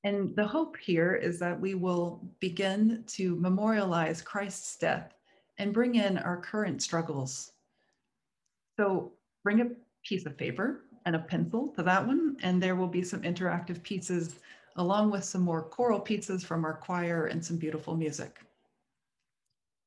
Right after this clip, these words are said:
And because we know that there is another Sunday on the other side of this fear, on the other side, we know that the despair and fear we may feel this week will not be the final word or the final feeling.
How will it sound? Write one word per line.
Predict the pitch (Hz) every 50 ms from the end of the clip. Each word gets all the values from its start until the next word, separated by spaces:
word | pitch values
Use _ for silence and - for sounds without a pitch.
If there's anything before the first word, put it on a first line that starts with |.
| _ _ _ _ _ _ -
And | 233 233 226
because | 240 233 240 254 262 247 233 208
we | 233 240
know | 233 220 214 214 220 220
that | 214 196 - -
there | 190 196 202 190
is | - 190 185 180 175
another | 180 175 175 170 170 165 165
Sunday | 165 - 160 156 151 143 139 95 90 165 - - - - _ _ _ _ _ _ _ _ _ _ _ _
on | - 180 180
the | 185 180
other | 175 175 175 175
side | 170 - - 175 175 170 165 170 165
of | 160 160 165
this | 170 165 165 - - - - -
fear, | - - 180 165 156 147 147 160 160 - - - - - - _ _ -
on | 170
the | 180 175 - -
other | 214 214 233 220
side, | 220 - 202 196 190 190
we | 180 190 190
know | 180 185 180 180 180
that | 170 165 - - - - _ _ _ _ _ _ _ _ _ _ _ -
the | 180
despair | 180 175 170 175 - - 226 220 226 233 226
and | 208 - 185 180 175
fear | - - 208 202 202 196 185 175 - -
we | 180 202 214
may | 208 202 185
feel | 175 170 - 185 175 175 165
this | 180 208 214 - -
week | 156 143 - - - - - _ _ _ _ _ _ -
will | 185
not | 196 202 208 214 208 180
be | 208 214 220
the | 226 190 180
final | - - 185 185 185 180 175 165
word | 165 175 175 196 220 233 220
or | 170 165
the | 160 160
final | - - - 175 175 170 170 160 156 156 - -
feeling. | _ - - 220 202 156 - - - -